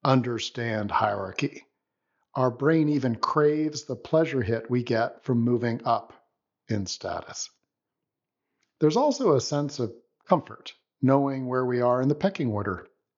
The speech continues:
and anxiety when we feel we're at risk of losing our place. You see,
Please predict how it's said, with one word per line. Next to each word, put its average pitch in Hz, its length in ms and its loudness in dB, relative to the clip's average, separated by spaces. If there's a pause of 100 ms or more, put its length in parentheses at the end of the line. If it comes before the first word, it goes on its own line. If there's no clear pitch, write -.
(340)
and 117 400 -2 (140)
anxiety 117 840 -2 (380)
when 117 160 0
we 113 120 -2
feel 156 400 0
we're 123 180 0
at 113 120 -12
risk 127 420 -2
of 107 140 -6
losing 117 580 -2
our 98 160 0
place. 95 600 -6 (1700)
You 117 120 0
see, 107 420 -6